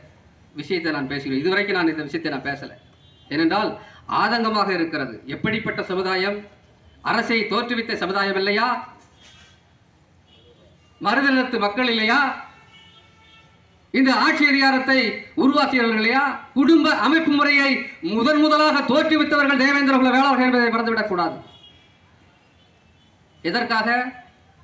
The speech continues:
ஒருவனுக்கு ஒருத்தி என்கின்ற அந்த நிலையை ஏற்படுத்தியவர்கள். பிற்பாடு அதனுடைய வளர்ச்சி போக்கிலே இரண்டு மூன்று வந்திருக்கிறது. பள்ளி இலக்கியங்களே இரண்டு, அ,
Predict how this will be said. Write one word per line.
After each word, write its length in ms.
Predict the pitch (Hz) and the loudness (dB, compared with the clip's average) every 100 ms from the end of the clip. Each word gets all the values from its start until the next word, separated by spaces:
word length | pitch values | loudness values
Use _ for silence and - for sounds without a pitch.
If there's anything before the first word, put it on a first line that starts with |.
| _ | _
ஒருவனுக்கு 520 | 139 233 240 240 240 233 | -2 0 2 -2 -4 -2
ஒருத்தி 320 | 202 262 254 | 0 0 0
என்கின்ற 360 | 233 226 214 208 196 - - - - | 0 -2 -2 -2 -2 -4 -12 -20 -10
அந்த 220 | - 208 202 | -6 -2 0
நிலையை 340 | 220 320 302 254 | 2 2 2 0
ஏற்படுத்தியவர்கள். 680 | 226 220 185 175 135 123 - - - _ _ _ _ _ _ _ - | -2 -4 -4 -4 -4 -8 -14 -20 -20 _ _ _ _ _ _ _ -4
பிற்பாடு 460 | 214 262 269 269 302 240 - - | -4 0 0 0 -2 -4 -12 -8
அதனுடைய 360 | 185 226 202 175 | -4 -2 -2 -2
வளர்ச்சி 320 | 240 269 262 | -2 -2 -4
போக்கிலே 460 | 247 240 226 269 302 - - - - - _ _ _ _ _ _ _ _ _ _ _ _ - | -4 -4 -2 -2 -2 -4 -12 -20 -20 -20 _ _ _ _ _ _ _ _ _ _ _ _ -6
இரண்டு 300 | 254 262 254 | -2 0 0
மூன்று 240 | 233 247 247 | -2 -2 -2
வந்திருக்கிறது. 540 | 226 254 254 220 143 135 - _ _ _ _ _ _ _ _ | -2 -2 -2 -4 -6 -10 -20 _ _ _ _ _ _ _ _
பள்ளி 200 | 202 233 247 | -2 0 0
இலக்கியங்களே 540 | 240 233 226 220 269 247 - - _ | 0 -2 -2 0 0 -2 -6 -16 _
இரண்டு, 300 | - 240 233 220 202 196 190 | -4 -2 0 0 0 0 0
அ, 100 | 185 | 0